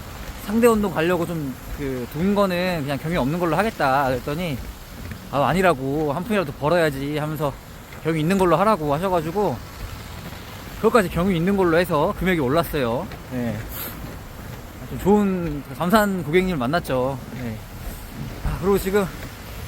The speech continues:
아, 콜 잡은 거 아까 말씀드린 거 출발지 가고 있는데, 아, 도보로 꽤 멀어요. 잡은 콜 보여드릴게요. 네, 동백 경유해서 신봉동 가는 콜입니다.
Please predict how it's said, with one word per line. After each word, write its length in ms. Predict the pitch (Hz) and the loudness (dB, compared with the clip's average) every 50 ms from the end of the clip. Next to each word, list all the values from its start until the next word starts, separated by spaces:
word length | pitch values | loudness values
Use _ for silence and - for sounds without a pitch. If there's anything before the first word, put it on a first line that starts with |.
| - - - - - - - - - | -10 -10 -10 -12 -12 -12 -12 -6 -4
아, 220 | - 143 - - - | -4 -4 -4 -4 2
콜 140 | - 220 226 | 2 2 2
잡은 320 | 180 165 165 170 190 190 175 | 4 2 2 2 2 0 2
거 80 | 165 | 2
아까 340 | 160 151 185 175 170 165 156 | 0 2 2 4 4 4 4
말씀드린 420 | 135 127 - 170 147 151 165 170 | 2 0 -2 -2 -2 -2 -2 -2
거 320 | 147 147 147 156 156 156 143 - | -2 -2 0 0 0 0 -2 0
출발지 260 | 202 220 214 180 151 | 2 2 2 2 4
가고 240 | 156 156 160 165 160 | 2 4 4 4 2
있는데, 400 | 156 165 175 180 202 202 156 107 - - - - - - - - - - - - - - - - | 0 -2 -2 0 0 0 0 -2 -6 -10 -14 -16 -12 -8 -6 -6 -6 -8 -14 -18 -20 -14 -10 -10
아, 220 | - - - - | -10 -10 -10 -8
도보로 440 | - 160 165 185 202 196 202 185 165 - - - - - - - - - - - - - - - - - | -6 -4 0 2 4 6 6 4 4 0 -4 -14 -14 -14 -14 -14 -16 -20 -20 -18 -16 -14 -14 -14 -10 0
꽤 140 | 240 233 | 2 2
멀어요. 560 | 175 143 147 147 143 131 127 135 127 113 104 98 - - - - - - | 4 4 4 4 4 2 2 2 0 -2 -2 -4 -4 -4 -6 -12 -20 -6
잡은 180 | - 165 180 170 | -2 -2 2 4
콜 120 | 202 170 | 4 4
보여드릴게요. 580 | 127 156 160 120 139 139 131 - 120 107 147 151 - - - - - - - - - - - - _ _ _ _ _ _ _ _ _ _ _ _ _ - - - - - - - - - - - | 4 4 2 2 0 -2 -2 -2 -2 -4 -4 -6 -8 -20 -20 -20 -20 -20 -20 -20 -20 -20 -20 -20 _ _ _ _ _ _ _ _ _ _ _ _ _ -16 -14 -14 -14 -16 -20 -20 -20 -16 -6 -4
네, 100 | 107 92 - - | -4 -4 -2 2
동백 600 | - 143 175 190 202 208 202 202 202 202 202 - - - - - - | 6 6 8 10 10 8 8 8 6 6 4 2 0 -20 -20 -20 -8
경유해서 840 | - 147 143 147 160 170 180 208 196 - 170 160 185 190 156 113 92 92 - - - - | 2 4 4 6 6 4 4 2 2 2 4 4 4 4 2 0 -4 -8 -16 -20 -20 -18
신봉동 480 | - - 196 220 247 254 247 214 202 180 | -4 4 6 8 8 10 8 8 6 6
가는 180 | 156 143 143 | 4 4 4
콜입니다. 440 | 127 - 180 175 165 143 123 127 120 | 2 2 0 0 2 4 6 6 6